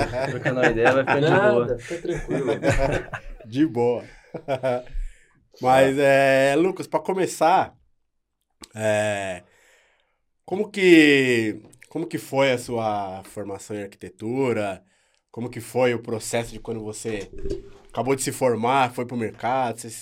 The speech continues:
Speaker 3: sentia preparado, não se sentia?
Speaker 1: Meu,
Speaker 3: Fala um pouquinho pra gente.
Speaker 1: Então, pra falar a verdade, meu, não se senti preparado não, velho.
Speaker 2: Sério?
Speaker 1: Porque, tipo assim, a faculdade é aquele negócio que a gente tava comentando, né? É muito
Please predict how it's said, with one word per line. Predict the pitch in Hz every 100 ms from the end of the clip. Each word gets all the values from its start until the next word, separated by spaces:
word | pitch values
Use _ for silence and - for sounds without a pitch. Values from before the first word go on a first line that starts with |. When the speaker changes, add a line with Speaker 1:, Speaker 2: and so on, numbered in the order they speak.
| -
Speaker 3:
sentia | 110 110
preparado, | 104 - 82 95 113 107
não | 101
se | -
sentia? | - 95 85 - 110 120 110 95 90 _
Speaker 1:
Meu, | - 120 113
Speaker 3:
Fala | - 139
um | 151
pouquinho | 131 - 110
pra | 107
gente. | 101 98 117
Speaker 1:
Então, | 113 113 101 - 104
pra | 120 127
falar | - 147
a | 135
verdade, | 127 117 110 120 127
meu, | 110 101
não | 107 107
se | 107 117
senti | 113 113
preparado | 110 120 117 113 139
não, | 151 113
velho. | 98 - _ _ - -
Speaker 2:
Sério? | 143 123 123
Speaker 1:
Porque, | 131 131
tipo | 127
assim, | 139 -
a | 117
faculdade | 123 139 131 139
é | 170
aquele | 170 285
negócio | 220 165 156
que |
a | 151
gente |
tava | 147 143
comentando, | 151 156 151 131 120
né? | 120 143 _ _ -
É | 123
muito | 139 147 - 175 160 147